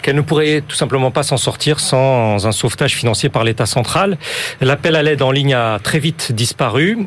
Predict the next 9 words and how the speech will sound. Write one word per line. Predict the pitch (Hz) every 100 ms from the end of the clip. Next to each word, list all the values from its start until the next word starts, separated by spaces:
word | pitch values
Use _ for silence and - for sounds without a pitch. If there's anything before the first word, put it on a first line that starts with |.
| 208
Euh, | 151 117 113 113 107 104
Pékin | 147 147 143
ne | 143
veut | 147 202
en | 143 131
aucun | 190 - 165
cas | - 156 175 190
d'un | 135 143 160
précédent. | - 143 - 113 92